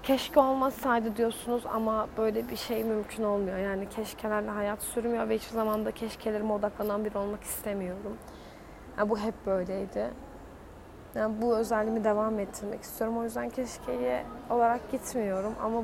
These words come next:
bu durumu nasıl düzelteceğimi de bilmiyorum. Yani hayal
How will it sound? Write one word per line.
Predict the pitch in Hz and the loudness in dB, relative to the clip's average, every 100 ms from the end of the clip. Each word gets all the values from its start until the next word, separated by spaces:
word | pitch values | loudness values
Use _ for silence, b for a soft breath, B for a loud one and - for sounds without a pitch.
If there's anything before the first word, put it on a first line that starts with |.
| 220 | -2
bu | 220 | -2
durumu | 233 233 | 0 0
nasıl | 233 - - | 0 -4 -8
düzelteceğimi | 202 226 220 - 208 214 214 214 | -4 0 0 -2 -2 0 0 0
de | 202 | 2
bilmiyorum. | 208 208 196 - 185 190 202 B B B - - - - - - - - | 2 2 2 0 -2 -4 -6 B B B -14 -14 -14 -14 -14 -14 -14 -2
Yani | 247 247 240 247 - - | 0 0 0 -2 -4 -6
hayal | 254 294 | -2 0